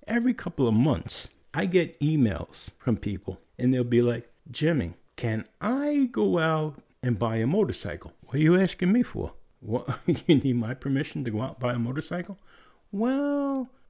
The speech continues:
I'm on disability and they say I have a bad back." Look, don't ask me. I'm not gonna help you cheat disability.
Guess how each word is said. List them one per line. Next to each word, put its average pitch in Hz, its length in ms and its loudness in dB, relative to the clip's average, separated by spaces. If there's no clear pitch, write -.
I'm 147 180 -4
on 226 220 0
disability 180 1080 2
and 113 160 0
they 110 80 -2
say 175 280 0
I 160 60 0
have 151 220 -4
a 139 60 -2
bad 143 320 -6
back." 156 280 -14
Look, - 460 0
don't 269 280 2
ask - 240 -6
me. 185 300 0
I'm 196 160 2
not 262 180 2
gonna 170 260 0
help 139 320 -4
you 104 120 -2
cheat 139 420 0
disability. 123 800 0